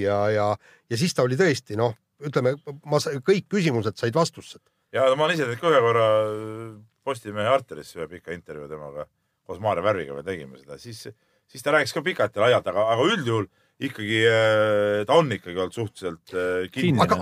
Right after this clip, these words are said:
Speaker 1: aga, aga Peep, vaata, see, see on jällegi meie probleem, kui meie oleksime käinud nagu võistlustel. Ja,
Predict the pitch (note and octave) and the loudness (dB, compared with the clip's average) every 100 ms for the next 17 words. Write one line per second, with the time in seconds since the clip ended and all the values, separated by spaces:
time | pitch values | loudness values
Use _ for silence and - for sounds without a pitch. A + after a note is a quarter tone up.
0 | E3 - D3 D3+ B3+ B3 C#3 _ - F#3+ | 4 4 4 2 4 4 2 _ -2 2
1 | G3 - - _ _ - G3+ D3 A3+ G#3+ | 2 0 -20 _ _ -8 -6 2 4 6
2 | G#3+ G3 C#3+ F3+ A3+ D3+ A#2+ A#2+ F3 A#2+ | 4 4 4 4 6 4 4 2 2 2
3 | B2+ C3+ A#3+ E3+ C3 A#2 - B2+ G3+ G#3+ | 2 2 4 4 4 2 0 0 4 4
4 | D3+ A#2 A#2+ C3+ A3 - - G2 - - | 4 2 2 4 4 2 -6 -12 -14 -20
5 | _ _ - F#3+ | _ _ -10 -10